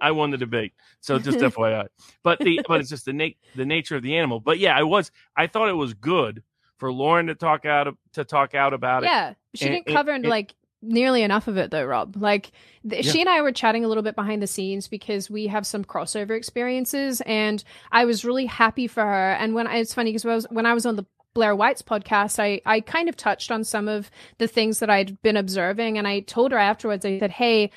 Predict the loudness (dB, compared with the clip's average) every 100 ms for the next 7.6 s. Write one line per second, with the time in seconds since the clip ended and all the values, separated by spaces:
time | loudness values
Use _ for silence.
0 | -8 -4 -2 -2 0 -2 0 0 0 -2
1 | -2 -2 -2 -2 -2 -2 -6 -2 -2 -2
2 | -2 -4 -2 -2 0 2 2 2 2 -2
3 | -10 -20 -10 2 2 4 2 0 0 -2
4 | -2 -2 -2 -2 -2 -4 -4 -4 -4 -6
5 | -4 -6 -4 -4 -4 -4 -6 -6 -6 -4
6 | -6 -10 _ 0 0 0 -2 -2 -4 -2
7 | 2 2 2 -2 -6